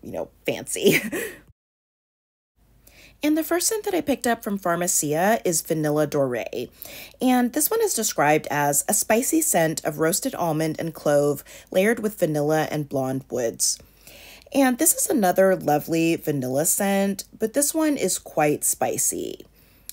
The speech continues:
It's sort of a holiday baked goods kind of spicy with, like, cloves and cinnamon. And I do also pick up some of that blonde woods. It's sweet and vanillic,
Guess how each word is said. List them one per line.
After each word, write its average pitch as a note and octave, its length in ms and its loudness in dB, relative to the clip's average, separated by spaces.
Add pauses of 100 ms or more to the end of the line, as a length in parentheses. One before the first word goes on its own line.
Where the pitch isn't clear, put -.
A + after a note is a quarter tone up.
(160)
It's D4+ 220 0
sort F#4 220 2
of G#4 120 0
a F#3+ 140 4
holiday E3+ 560 2
baked D3+ 480 -2
goods D#3 540 0
kind C4 240 0
of C#4 100 2
spicy B3 800 4
with, E3 160 0
like, - 180 0
cloves F#3+ 480 4
and F3 160 0
cinnamon. B2 680 -4 (760)
And A3 280 0
I B3 60 0
do D4 280 0
also F4+ 280 2
pick - 240 -2
up F3+ 320 6
some D#3+ 240 2
of D#3+ 160 0
that - 380 0
blonde C#3+ 560 -2
woods. F3 580 2 (380)
It's - 340 0 (160)
sweet A3+ 880 -2
and E3 220 0
vanillic, D3+ 680 2